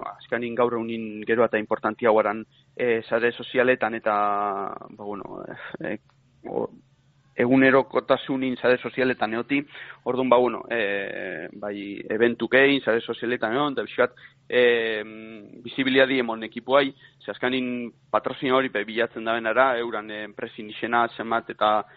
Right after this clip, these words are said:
eh, leko geixauatan erakusti hobeto, eta guk hoxe prometiut ez zau, eh, geure laguntzaileai, geure patrozina horiai, orduan, ba, bueno, marketing saia arduratzen da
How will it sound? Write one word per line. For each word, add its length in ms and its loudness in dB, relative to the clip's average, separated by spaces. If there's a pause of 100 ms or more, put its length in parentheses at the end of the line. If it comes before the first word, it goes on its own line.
(160)
eh, 420 0
leko 360 -2
geixauatan 500 2
erakusti 560 -8
hobeto, 440 2 (280)
eta 160 -4
guk 220 -4
hoxe 260 -4
prometiut 460 -8
ez 160 -6
zau, 280 4
eh, 340 -4 (220)
geure 640 -2 (160)
laguntzaileai, 840 2
geure 220 -4
patrozina 400 -6
horiai, 420 0
orduan, 420 -6
ba, 100 4
bueno, 340 -2
marketing 580 -4
saia 220 0
arduratzen 440 -4
da 140 0